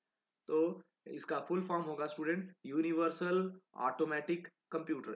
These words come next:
इसे याद कर लेना होगा आपको अगर इस तरह के question आते हैं।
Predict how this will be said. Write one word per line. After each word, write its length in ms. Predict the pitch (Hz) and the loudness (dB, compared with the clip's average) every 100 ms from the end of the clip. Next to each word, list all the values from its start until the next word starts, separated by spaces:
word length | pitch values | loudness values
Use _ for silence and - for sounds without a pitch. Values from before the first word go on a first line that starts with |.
| - | -2
इसे 160 | 190 | 2
याद 300 | 180 156 160 180 | 4 4 4 2
कर 120 | 160 | 2
लेना 180 | 151 143 | 0 0
होगा 320 | 135 135 127 | -2 -2 -2
आपको 340 | 120 208 - _ _ _ _ _ - | -4 -8 -10 _ _ _ _ _ -10
अगर 200 | 131 135 | -2 0
इस 140 | 135 147 | 0 -2
तरह 120 | 139 | -2
के 100 | 143 | -2
question 280 | 135 - 147 | -4 -4 -4
आते 220 | 147 190 | -2 -2
हैं। 380 | 175 196 - | -2 -4 -8